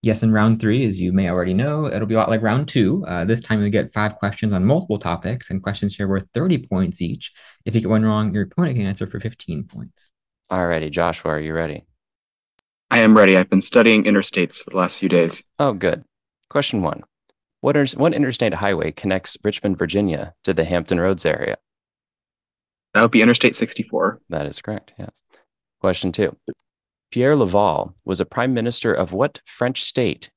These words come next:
Speaker 2: named for its capital that was under control of Nazi Germany?
Speaker 3: Would that be the Vichy state?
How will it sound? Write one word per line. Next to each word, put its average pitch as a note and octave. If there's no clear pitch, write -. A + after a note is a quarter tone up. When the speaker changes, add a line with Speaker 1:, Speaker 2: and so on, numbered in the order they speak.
Speaker 2:
named G2+
for -
its -
capital -
that F#2
was E2+
under G2+
control E2
of F2
Nazi D#2
Germany? D2
Speaker 3:
Would B2+
that A2+
be A#2+
the G2
Vichy A#2
state? -